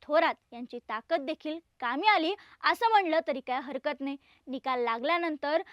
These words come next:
निलेश लंके खासदार झाल्यानंतर देखील त्यांनी देखील स्पष्टीकरण दिलं की, "माझ्या विजयात माझी महसूल मंत्री आमदार बाळासाहेब थोरात यांचा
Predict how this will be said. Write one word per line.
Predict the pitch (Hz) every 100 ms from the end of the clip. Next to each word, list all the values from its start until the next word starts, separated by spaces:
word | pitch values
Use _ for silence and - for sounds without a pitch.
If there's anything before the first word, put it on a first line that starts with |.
| - 277
निलेश | 302 440 466
लंके | 440 359 302 330 -
खासदार | 330 302 330 466 453
झाल्यानंतर | 440 403 392 370 392
देखील | 359 339 339 370 - - _
त्यांनी | 330 320 453
देखील | 427 - 370 403
स्पष्टीकरण | - 320 320 - 339 311 302 277
दिलं | 311 320 262 - -
की, | 330 269 349 - - _ _
"माझ्या | 226 226 226 247 370
विजयात | 370 294 339 381 403 - -
माझी | 302 294 311
महसूल | 285 294 285 415 440
मंत्री | 427 392 359 381
आमदार | 453 330 294 311 302
बाळासाहेब | 285 269 277 269 294 285 -
थोरात | 330 370 269 - -
यांचा | 262 269 262 - 269 277